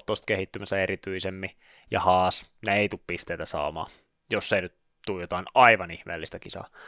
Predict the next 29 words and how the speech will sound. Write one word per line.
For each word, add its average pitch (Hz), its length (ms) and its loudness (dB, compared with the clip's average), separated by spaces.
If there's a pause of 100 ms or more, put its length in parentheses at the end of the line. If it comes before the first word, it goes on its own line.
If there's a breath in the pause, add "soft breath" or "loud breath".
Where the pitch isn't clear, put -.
(280 loud breath)
niin 104 340 0 (580)
se, 110 160 6
että 101 180 4
on 95 120 -2
jo 92 100 -6
pari 92 180 0
pistettä - 580 -4 (280)
hallussa, 107 460 -2
niin 120 140 -8
kyllä - 160 -12
se 147 160 0
vaan 101 180 2
on 85 160 -8
niin, 82 140 -8
että - 160 -14
se 98 140 -8
pelastaa 87 580 -4
ton 80 200 -8 (1900 loud breath)
Alfa 110 220 4
Romeo 101 280 2
sillä 92 240 -6
tasolla, 90 380 0
että 90 160 -6
niiden 85 200 -8
pitäisi 87 200 -6
tulla - 200 -8
kasina, 90 320 -6 (340)
kasina 135 360 6
tota 110 280 8